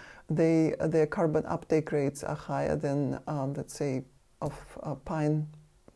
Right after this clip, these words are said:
forest somewhere in, uh, in the mid-latitudes or in the boreal areas.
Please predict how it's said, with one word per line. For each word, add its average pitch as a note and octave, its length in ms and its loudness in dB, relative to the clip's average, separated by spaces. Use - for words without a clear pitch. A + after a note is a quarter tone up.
forest D3 480 -2
somewhere C#3 400 -4
in, - 260 -2
uh, - 180 -6
in D3 160 2
the C#3+ 100 0
mid-latitudes D3+ 800 0
or C#3+ 60 -2
in C#3+ 80 -2
the C3+ 100 -2
boreal D3+ 520 -2
areas. - 540 -8